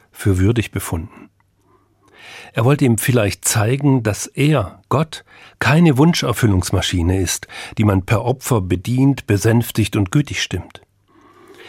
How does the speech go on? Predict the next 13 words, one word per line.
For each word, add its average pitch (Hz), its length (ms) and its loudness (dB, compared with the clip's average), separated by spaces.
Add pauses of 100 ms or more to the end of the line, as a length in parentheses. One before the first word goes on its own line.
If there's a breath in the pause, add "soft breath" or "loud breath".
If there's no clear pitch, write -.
(180 loud breath)
Vielleicht 120 440 0
wollte 117 260 2
Gott 120 300 -2
Kain 113 320 2
zeigen, 127 500 0 (360 loud breath)
dass 110 140 0
es 113 140 0
mitunter 113 480 0
kompliziert 120 840 -2
und 107 200 -4
verschlungen 143 560 2
sein 98 300 0
kann, 98 260 0